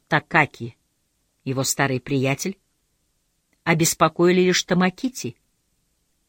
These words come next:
который, лежа на койке, старательно начищал ружье, и Короткий, с головой окунувшийся в свой рассказ.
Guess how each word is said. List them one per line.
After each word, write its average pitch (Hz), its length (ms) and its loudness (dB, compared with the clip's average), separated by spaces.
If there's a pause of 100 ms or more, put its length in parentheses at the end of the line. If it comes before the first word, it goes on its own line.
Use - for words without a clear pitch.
(920)
который, 185 460 4
лежа 180 320 4
на 175 100 4
койке, 170 320 0
старательно 170 640 2
начищал 170 540 2
ружье, 156 360 2 (120)
и 214 100 -2
Короткий, 165 720 0 (840)
с 160 160 -2
головой 170 420 6
окунувшийся 160 720 0
в - 60 -14
свой 147 240 -2
рассказ. - 640 -6